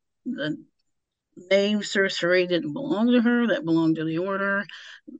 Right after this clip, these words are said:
The world did not know who she was. The name Janine Deckers meant nothing. She was just, Sir Suri was a nun. It looked like everybody else. And,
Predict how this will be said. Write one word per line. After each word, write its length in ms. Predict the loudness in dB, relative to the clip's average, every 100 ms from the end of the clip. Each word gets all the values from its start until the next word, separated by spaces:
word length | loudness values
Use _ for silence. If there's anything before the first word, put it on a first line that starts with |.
| _ -6
The 60 | 0
world 580 | 4 6 8 6 2
did 140 | -2 -2
not 260 | 2 2 0
know 340 | 0 2 2
who 300 | 0 -4 -6
she 240 | -6 -6 -6
was. 520 | -6 -4 -4 -6 -12 _ _ _ _ _ _ -20 -14
The 280 | -10 -4
name 220 | -2 -2 -4
Janine 420 | -2 0 -2 -2
Deckers 380 | -2 0 -4 -4
meant 200 | -4 0
nothing. 540 | 2 2 0 -10 -12 _ -8
She 60 |
was 160 | -6 -2
just, 260 | -4 -4 -8 -20 -20 _ _ _ _ _ _ 0
Sir 80 | 2
Suri 420 | 2 2 2 2
was 180 | 2 0
a 60 | 2
nun. 500 | 4 4 2 -4 -10 _ _ _ _ _ _
It 240 | -6 -6 -2
looked 180 | -4
like 260 | 2 2 2
everybody 640 | 0 0 -6 -6 -6 -2
else. 320 | -2 -2 -8 -14 -20 -20 -20 _ -14
And, 120 | -6